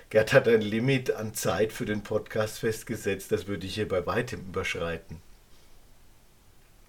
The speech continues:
Also, erstens, Kurt Vonnegut. Lest Die Sirenen des Titan, wo ihr auf den ersten sechzig Seiten schon ausreichend über Menschen und deren unterschiedliches Sozialverhalten im Frieden wie im Krieg lernt.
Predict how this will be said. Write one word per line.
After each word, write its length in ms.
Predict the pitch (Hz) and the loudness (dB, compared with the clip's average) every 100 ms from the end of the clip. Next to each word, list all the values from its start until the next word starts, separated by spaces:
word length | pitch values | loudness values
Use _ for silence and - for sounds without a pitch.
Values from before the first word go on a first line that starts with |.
| - | -10
Also, 420 | - 117 87 - - - - - - | 2 2 2 -6 -16 -20 -20 -20 -4
erstens, 580 | 117 107 - 147 - - - - - - - | -2 -2 -6 -14 -16 -18 -20 -20 -20 -20 -6
Kurt 340 | - 180 - - | -2 -2 -4 -12
Vonnegut. 800 | 104 107 92 - - - - - - - - - - - - - - - - - - - - - - - - | 2 2 2 -4 -8 -10 -10 -14 -20 -20 -20 -20 -20 -20 -20 -20 -20 -20 -20 -20 -20 -20 -20 -20 -20 -14 0
Lest 580 | 110 139 147 - - - - - | 4 4 4 -2 -6 -10 -20 -14
Die 80 | 87 | -10
Sirenen 420 | 101 87 95 92 | -8 -6 -6 -6
des 120 | 85 | -8
Titan, 500 | - - 131 117 85 - - - - - - | -8 2 4 4 2 -10 -20 -20 -20 -20 -10
wo 100 | 110 | 0
ihr 180 | 113 113 | 4 4
auf 140 | 117 - | 2 0
den 240 | 120 123 | -2 0
ersten 320 | 127 151 - 151 | -2 -2 -4 -4
sechzig 440 | 143 131 - - | -2 -4 -8 -4
Seiten 360 | 131 120 117 107 | 0 0 0 -4
schon 240 | 107 - | -6 -2
ausreichend 640 | 131 147 - 147 147 147 - | -2 0 2 2 2 -2 -4
über 140 | 110 | -2
Menschen 460 | 104 101 131 147 147 | 0 -2 -2 -4 -6
und 260 | 127 110 | -8 -4
deren 240 | 107 107 117 | -2 -2 -4
unterschiedliches 680 | 120 117 117 117 120 101 - | -6 -6 -6 -8 -10 -10 -10
Sozialverhalten 920 | - - 98 123 127 117 123 123 123 | -10 -2 -2 0 -4 -4 -4 -4 -10
im 80 | 107 | -10
Frieden 400 | - 107 113 117 | -8 -8 -6 -6
wie 100 | 127 | -6
im 80 | |
Krieg 300 | 131 190 190 | -8 -10 -8
lernt. 360 | 127 98 92 - | -4 -4 -6 -14